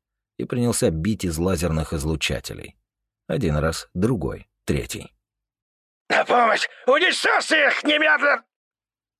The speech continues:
Speaker 1: В эфире появился голос Баргонта. Но никто из присутствующих не пошевелился. Поединок чести подразумевал, что вмешиваться в него нельзя, и никто не вмешивался.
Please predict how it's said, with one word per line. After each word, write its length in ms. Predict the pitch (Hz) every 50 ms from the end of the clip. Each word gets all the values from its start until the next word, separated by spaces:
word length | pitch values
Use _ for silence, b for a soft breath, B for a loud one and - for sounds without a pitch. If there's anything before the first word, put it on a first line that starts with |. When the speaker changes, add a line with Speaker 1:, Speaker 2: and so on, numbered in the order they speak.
| _ _
Speaker 1:
В 140 | - 73 76
эфире 260 | 76 - 127 120 110
появился 440 | 107 117 107 101 107 110 101 - 101
голос 300 | 90 101 101 92 92 82
Баргонта. 600 | 85 90 92 90 87 82 78 67 67 - - - - _ _ _ _ _ _ _ _ _ _ _ _ _ _ -
Но 100 | 107 104
никто 300 | 127 147 147 - 156 139
из 120 | 123 -
присутствующих 920 | - 113 113 117 - - 131 - - - 131 120 - - - - - _ _ _ -
не 160 | 76 78 73
пошевелился. 720 | 73 73 - 71 71 76 73 73 69 - - - - - - _ _ _ _ _ _ _ _ _ _ _ _
Поединок 460 | - - 57 60 64 73 73 73 73 -
чести 260 | - 87 78 - 67
подразумевал, 720 | - - 62 62 67 71 67 69 69 71 71 69 76 78
что 160 | 73 - 67
вмешиваться 540 | 62 62 71 76 76 - - 60 65 - -
в 60 | 62
него 200 | 67 67 65 69
нельзя, 540 | 69 67 69 76 76 73 71 71 60 57 53
и 80 | 50 53
никто 380 | 67 76 76 - - - 156
не 100 | 71 58
вмешивался. 760 | 52 50 55 55 55 - - 55 53 50 - - - - - -